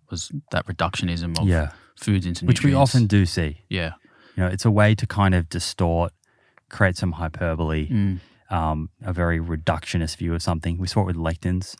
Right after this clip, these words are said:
Speaker 1: Yep. Yeah.
Speaker 2: Um, and, uh, we all just need to remember when there, when, if you do spot something and it is zooming right in, you know, it, it does pay to zoom back out.
Speaker 1: Yeah.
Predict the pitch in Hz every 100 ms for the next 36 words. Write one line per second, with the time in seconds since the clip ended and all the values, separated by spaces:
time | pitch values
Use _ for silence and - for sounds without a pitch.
0 | - 104 87 - - - 98 107 85 80
1 | 80 85 _ 170 - - 90 85 82 80
2 | 80 - _ _ - 85 85 - _ 110
3 | 104 110 110 92 95 85 82 87 95 85
4 | 85 82 82 85 87 85 90 85 87 92
5 | 90 - 95 - 92 80 80 82 85 90
6 | 82 87 87 80 82 82 80 87 90 82
7 | 78 - _ - _ _ - 80 76 -
8 | - _ _ 95 - - 90 - 90 78
9 | - 85 78 82 78 85 82 78 78 80
10 | 76 - _ _ _ _ 113 92